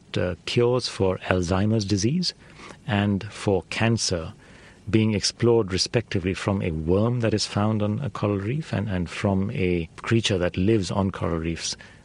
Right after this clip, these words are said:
Now, we know what kind of potential benefits that will be. Uh, we know the, the nature of these markets. We also know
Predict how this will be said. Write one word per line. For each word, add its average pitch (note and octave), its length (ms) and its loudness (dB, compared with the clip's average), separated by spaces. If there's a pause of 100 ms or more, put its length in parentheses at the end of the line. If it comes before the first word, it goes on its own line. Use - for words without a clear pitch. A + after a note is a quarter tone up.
Now, G#2 340 0 (220)
we A#2 280 2
know C#3 240 2
what G2 340 0
kind F#2+ 220 0
of F2 120 -4
potential G#2 500 0
benefits F#2 600 -2
that F2 220 -4
will F2+ 100 0
be. D#2+ 240 -2 (140)
Uh, F#2 240 0
we A#2 400 -2
know A2 220 4
the, G2+ 320 0
the F#2+ 160 0
nature G#2 460 2
of F#2 160 0
these F2+ 180 0
markets. F2+ 480 0
We G2+ 140 0
also G#2 280 0
know G#2 240 0